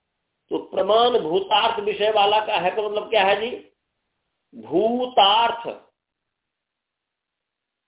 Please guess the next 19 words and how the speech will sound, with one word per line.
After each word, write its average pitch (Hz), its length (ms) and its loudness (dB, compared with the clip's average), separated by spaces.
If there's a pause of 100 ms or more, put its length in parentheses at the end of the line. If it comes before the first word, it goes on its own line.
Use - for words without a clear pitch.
(120)
भूत, 160 960 -6 (340)
भू 220 720 -4 (680)
का 175 160 6
मतलब 175 340 0
हुआ, 180 460 2 (1040)
दो 170 260 2
अर्थ 147 240 4
है। 101 200 -4
भू 151 140 -2
का 180 140 0
अर्थ 170 180 2
है 170 80 0
सत्ता। - 680 -6 (1300)
भू 120 140 -2
का 151 140 4
अर्थ - 200 2
क्या 185 120 4
है 175 60 4
जी? 220 380 -6